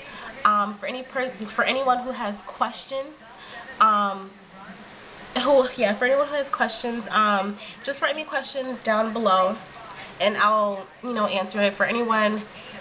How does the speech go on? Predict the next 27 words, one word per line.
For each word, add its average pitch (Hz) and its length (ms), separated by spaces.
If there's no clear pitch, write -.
who 254 180
subscribes 220 800
to 208 320
my, 196 220
you 208 140
know, 190 140
my 190 120
channel, 185 360
I, 190 240
I'll 202 180
subscribe 208 500
back. 185 360
And 233 100
also, 240 360
um, 202 400
I 262 260
won't 254 240
be 269 200
posting 233 480
any 208 200
before 202 380
and 185 100
after 190 280
pictures 208 340
here 202 140
on 180 120
YouTube. 208 640